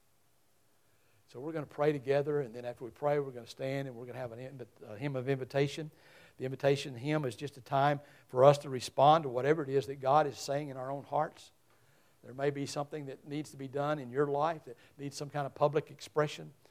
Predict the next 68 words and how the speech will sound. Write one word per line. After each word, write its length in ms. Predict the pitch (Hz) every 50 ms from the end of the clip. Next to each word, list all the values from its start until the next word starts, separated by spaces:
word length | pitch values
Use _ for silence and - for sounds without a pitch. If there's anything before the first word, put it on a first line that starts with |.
| _ _ _ _ _ _
You 80 | - 113
need 160 | 120 123 117
to 60 | 131
come 400 | 123 - - 139 143 151 147 143
and 100 | 120 107
just 240 | 120 120 - - -
kneel 380 | 135 123 131 143 151 156 160 147
and 120 | 120 110
pray 380 | - - - 131 139 143 156 156
and 80 | 135 -
spend 220 | - - 131 123
some 100 | - 135
time 280 | - 143 139 139 143 139
with 100 | 135 120
the 60 | 113
Father 360 | - - 139 143 147 151 143
here. 320 | 117 120 151 156 165 170 170 - _ _ _ _ _ - 110
Maybe 160 | 117 117 117
you 140 | 123 135 135
need 240 | 135 135 139 131 110
to 60 | 127
come 400 | - - 139 139 147 151 151 143
and 120 | 110 104 - - - - _ _
confess 400 | - 117 107 - 139 139 135 139
your 100 | 139 127
faith 340 | - - 139 139 143 139 143
in 80 | 139 131
Christ 400 | - - 139 139 147 151 147 -
for 80 | 143
the 60 | 127
very 240 | 117 117 135 139 143
first 300 | 139 - 143 143 139 -
time 280 | - 139 139 143 151 147
and 80 | 131
say, 120 | - - 123
"I've 180 | 131 151 147
really 200 | 143 151 151 147
never 260 | 139 147 156 160 160 147
trusted 380 | - - 160 170 170 - 127
him 140 | 123 127 117 - - - -
as 140 | 135 127 120
my 100 | 120 117
Lord 260 | 120 123 123 123 123
and 80 | 120 113
Savior. 420 | - - 131 127 127 120 - - - _ _ _ _ _ _ _ - - _ - -
I've 140 | 131 131 123
gone 220 | 139 131 131 123
to 60 | 120
church, 440 | - - 151 147 160 160 160 160 -
I've 140 | 135 120 120
gone 220 | 135 131 131 123
through 120 | - 131 123
the 80 | 120
motions, 420 | 120 127 143 156 147 - 170 143 127
I've 120 | 120 120
done 120 | 131 127
all 240 | 123 135 151 160 170
the 100 | 180 170
things 360 | - - 175 175 175 175 143
that 100 | 151 156
I 60 | 151 147
need 220 | 151 160 165 165
to 60 | 165
do, 200 | 147 160 156 143 123
but 120 | 127 131
I've 180 | 139 143 139 139
never 260 | 143 147 156 156 147
had 300 | 135 170 143 113 117